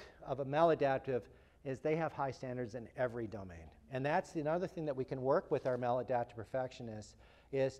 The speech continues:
to pick and choose where you want your standards to be set that high. And then the other ones, it's okay to fail. And the best way of doing that is to have your child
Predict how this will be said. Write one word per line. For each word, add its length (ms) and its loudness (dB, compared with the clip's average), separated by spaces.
to 200 -2
pick 240 2
and 120 0
choose 640 2
where 140 2
you 160 2
want 300 0
your 80 -6
standards 420 -6
to 120 -6
be 120 -6
set 320 -4
that 180 -4
high. 380 -4
And 100 2
then 120 4
the 160 4
other 180 8
ones, 400 6
it's 160 -2
okay 560 0
to 100 -4
fail. 540 2
And 120 -6
the 60 -2
best 440 4
way 180 4
of 100 -2
doing 360 -2
that 280 -4
is 120 -12
to 100 -6
have 540 0
your 180 -2
child 520 2